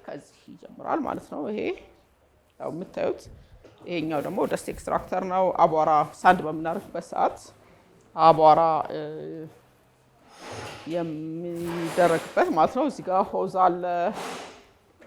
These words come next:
ያው እዚህ ጋር ይሄንን ሆዝ እዚህ ጋር ኮኔክት አድ-፣ አድርገን ቀጥታ ሳንድ በምናደርግበት ጊዜ፣ ጊዜ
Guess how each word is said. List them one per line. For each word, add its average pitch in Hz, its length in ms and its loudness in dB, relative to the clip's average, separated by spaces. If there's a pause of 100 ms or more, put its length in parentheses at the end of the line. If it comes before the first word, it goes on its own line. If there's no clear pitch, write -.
(140)
ያው 170 160 -8
እዚህ 170 180 -10
ጋር 165 160 -6
ይሄንን 175 320 -6
ሆዝ 180 240 -2
እዚህ 160 220 -14
ጋር 185 180 2
ኮኔክት 185 520 -6
አድ-፣ 180 240 6 (300)
አድርገን 185 420 8
ቀጥታ - 340 2
ሳንድ 185 280 2
በምናደርግበት 170 720 -8
ጊዜ፣ 160 280 -12 (840)
ጊዜ 190 160 -14